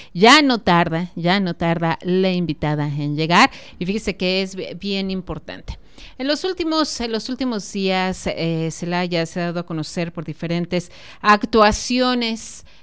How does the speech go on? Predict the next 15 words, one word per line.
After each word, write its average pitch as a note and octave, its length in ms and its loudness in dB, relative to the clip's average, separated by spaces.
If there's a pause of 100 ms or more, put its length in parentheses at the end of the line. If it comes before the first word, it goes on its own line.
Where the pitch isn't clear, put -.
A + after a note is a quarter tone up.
(140)
que G#3+ 200 2
incluso B3 920 0 (240)
han G#3+ 280 -4
llegado, A3 720 -4 (680)
no A3 240 -2
solamente, A#3+ 1000 -2 (240)
lo F3 180 -6
tengo F#3 340 -8
que F#3 100 -8
decir F3 380 -10
así, F3+ 380 -12 (400)
han G#3 180 -6
llegado G#3 640 -4 (400)
a A#3 420 2
diferentes, G#3+ 1400 -8